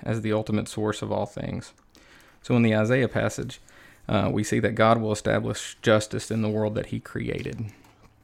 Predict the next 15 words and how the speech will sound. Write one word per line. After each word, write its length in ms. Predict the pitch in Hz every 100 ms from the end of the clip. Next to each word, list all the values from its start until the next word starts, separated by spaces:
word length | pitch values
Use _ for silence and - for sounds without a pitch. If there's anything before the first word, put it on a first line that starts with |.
| _ _ -
In 100 | 143
the 80 | 110
Psalm 300 | - 127 139
passage, 460 | 107 101 104 110 -
God 200 | 110 113
is 80 | 107
presented 400 | 110 117 110 110
as 140 | 110
the 100 | 110
one 220 | 110 117
who 120 | 110
is 100 | 110
above 280 | 110 113 110
both 200 | 113 113
creation, 580 | - 113 117 120 139 135